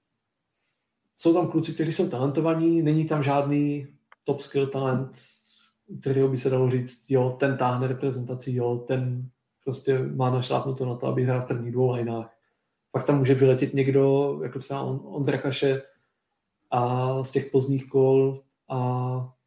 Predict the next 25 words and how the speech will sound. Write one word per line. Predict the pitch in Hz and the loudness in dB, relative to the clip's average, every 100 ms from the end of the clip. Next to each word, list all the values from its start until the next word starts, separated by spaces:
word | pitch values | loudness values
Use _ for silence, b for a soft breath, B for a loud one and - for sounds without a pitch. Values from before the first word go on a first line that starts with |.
| _ _ _ _ - | _ _ _ _ -10
může, | 139 139 139 131 135 139 | -6 0 2 4 4 2
může | 139 135 135 - _ _ _ _ _ - | 2 2 0 -4 _ _ _ _ _ -8
do | 139 | -4
té, | 135 135 - _ - | -2 -2 -6 _ -14
do | 131 | -8
těch | 131 | -8
prvních | - 151 131 127 | -4 -4 -2 0
dvou | 120 131 131 | 4 4 4
line | 127 127 131 131 - | 2 -2 -4 -6 -10
patřit, | 131 - - 131 127 - _ _ _ | -10 -8 -4 -4 -4 -12 _ _ _
ale | - 123 | -2 2
to | 131 | 4
už | 131 | 4
je | 135 | 2
fakt | 151 | 0
hádání. | 123 113 113 123 120 | 0 -2 -2 -2 -2
A | 120 - - 196 202 | -4 -6 -12 -8 -2
ono, | 147 147 | 0 0
čím | - 151 143 | 0 -2 0
dál | 127 127 143 | 2 2 4
jdeme | 139 139 139 - _ _ _ | 4 4 0 -6 _ _ _
jako | 76 - 135 - _ _ _ _ | -10 -4 -4 -6 _ _ _ _
níž | 147 135 139 131 - | -8 -2 -2 -2 -2
a | |
níž | 139 131 127 - | 0 0 -2 -8